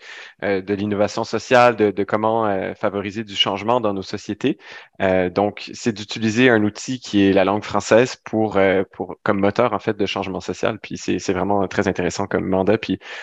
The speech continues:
le centre, euh, le Centre de la francophonie des Amériques, euh, a une programmation qui, qui généralement, euh, est très intéressante pour les jeunes, justement pour, euh, pour favoriser le, le développement identitaire, puis le, puis de, de, de favoriser le développement de, de nos, euh,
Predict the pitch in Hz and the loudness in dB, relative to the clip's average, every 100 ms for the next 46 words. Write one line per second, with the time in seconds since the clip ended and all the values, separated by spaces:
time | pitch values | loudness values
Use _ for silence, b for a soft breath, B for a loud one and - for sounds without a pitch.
0 | - 107 110 123 131 - 104 98 - - | 0 2 4 2 0 2 4 6 4 0
1 | 101 - 104 101 104 101 101 104 95 95 | -4 -4 -2 -2 -2 -2 0 0 0 0
2 | 95 101 - 95 98 - 95 - 95 90 | 0 -2 -4 0 0 0 -4 -4 -4 -4
3 | 90 - 107 104 - 95 71 95 101 101 | -4 -4 -6 -6 -8 -8 -6 -8 -2 2
4 | 98 95 95 107 - B B - 95 87 | 2 4 4 2 0 B B -4 0 2
5 | - - - 110 107 98 95 110 - 104 | 0 -2 0 2 2 2 0 -2 -2 0
6 | 95 98 110 95 - 98 101 - 98 90 | 2 2 0 -2 -4 -2 -2 -4 -6 -2
7 | 90 87 95 - 98 95 92 107 98 90 | -4 -4 -8 -6 -4 -4 -6 -6 -2 -4
8 | 90 98 101 98 101 104 95 92 - 110 | -4 -4 -4 -4 -4 -6 -4 -8 -2 0
9 | 110 - 98 98 92 - B B B _ | 0 -6 -8 -6 -6 -8 B B B _
10 | - 92 92 87 87 95 95 87 90 90 | -8 -2 -2 -2 -4 -4 -2 -2 -4 0
11 | 101 95 87 87 101 101 90 90 92 87 | 0 0 -2 -2 0 -2 -2 -4 -4 -4
12 | 82 - | -6 -4